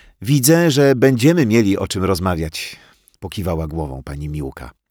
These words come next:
„Ale najpierw przedstawię wam mojego pomocnika.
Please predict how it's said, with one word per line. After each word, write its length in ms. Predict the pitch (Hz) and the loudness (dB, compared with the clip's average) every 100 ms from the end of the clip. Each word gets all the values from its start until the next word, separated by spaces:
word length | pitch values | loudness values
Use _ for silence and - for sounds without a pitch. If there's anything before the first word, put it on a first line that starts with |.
| - - - | -20 -14 -10
„Ale 180 | 90 | -8
najpierw 800 | 85 135 185 - - - - - _ _ | -4 -2 -2 -6 -16 -18 -20 -20 _ _
przedstawię 680 | - 95 - - 202 185 165 | -12 -4 -2 2 2 2 -2
wam 300 | 92 110 117 | -2 -2 -2
mojego 420 | 82 82 101 95 | -2 -2 -2 -4
pomocnika. 920 | 85 95 87 - - 80 - - - | -6 -6 -4 -2 -2 -4 -10 -18 -20